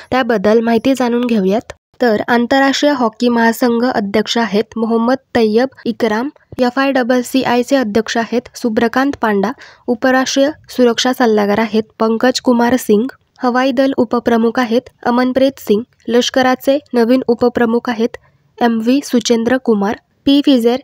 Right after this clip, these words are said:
इंडिया एम डी and सीईओ आहेत मीनाक्षी नियोतिया, YouTube-चे सीईओ आहेत नील मोहन, नीती आयोगाचे सीईओ आहेत व्ही व्ही आर सुब्रमण्यम, जागतिक बँकेचे कार्यकारी संचालक आहेत परमेश्वरम अय्यर.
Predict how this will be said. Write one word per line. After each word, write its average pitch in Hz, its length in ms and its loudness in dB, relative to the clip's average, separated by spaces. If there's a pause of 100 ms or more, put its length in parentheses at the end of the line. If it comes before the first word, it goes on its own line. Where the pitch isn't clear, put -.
(100)
इंडिया 240 440 0
एम 233 260 0
डी 247 180 0 (100)
and 226 180 -2 (120)
सीईओ 240 340 2
आहेत 226 260 0 (200)
मीनाक्षी 247 580 2
नियोतिया, 233 600 2 (320)
YouTube-चे 262 500 2
सीईओ 233 280 2
आहेत 226 360 0 (300)
नील 247 220 2 (120)
मोहन, 233 360 2 (280)
नीती 240 320 0
आयोगाचे 254 520 2
सीईओ 220 320 0
आहेत 226 260 0 (600)
व्ही 240 200 2
व्ही 247 160 4
आर 247 240 0 (180)
सुब्रमण्यम, 233 640 -2 (240)
जागतिक 240 400 -2
बँकेचे 240 500 0
कार्यकारी 233 520 2
संचालक 214 600 2
आहेत 233 220 2 (420)
परमेश्वरम 247 720 2
अय्यर. 214 320 2